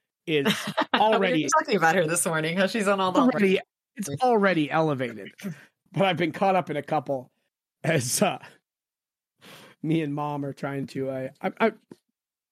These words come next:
Speaker 1: I've been trying to do some on the way out the door mother-son time,
Speaker 2: Uh-huh.
Speaker 1: which is good to do mother-son time all the time. And we,
Speaker 2: Yeah.
Speaker 1: I try to, I, I feel like I do an okay job, mediocre, certainly.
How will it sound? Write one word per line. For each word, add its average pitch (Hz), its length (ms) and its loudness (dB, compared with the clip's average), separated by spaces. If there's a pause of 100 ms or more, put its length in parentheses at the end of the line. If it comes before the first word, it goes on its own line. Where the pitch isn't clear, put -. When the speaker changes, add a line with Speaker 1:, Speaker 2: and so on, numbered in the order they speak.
(1300)
Speaker 1:
I've 139 200 -2
been 135 100 -10
trying 160 300 0
to 139 60 -2
do 135 220 -2
some 110 420 -10 (360)
on 170 160 2
the 151 80 4
way 143 180 4
out 131 180 2
the 131 60 -2
door 127 500 -2 (960)
mother-son 151 840 2
time, 117 420 -6 (260)
Speaker 2:
Uh-huh. 160 240 2 (140)
Speaker 1:
which 247 160 2
is 262 100 2
good 311 140 2
to 226 60 2
do 202 100 6
mother-son 165 360 2
time 131 200 -4 (120)
all 156 160 2
the 135 100 -2
time. 135 280 -12
And 214 100 2
we, 220 100 4
Speaker 2:
Yeah. 170 80 2 (220)
Speaker 1:
I 180 100 2
try - 360 -2
to, - 160 -14
I, 175 160 4 (160)
I 233 80 0
feel 220 160 4
like 165 140 2
I 135 40 0
do 123 120 -4
an - 160 -16
okay 156 340 -4
job, - 180 -20
mediocre, 180 580 -2
certainly. - 440 -12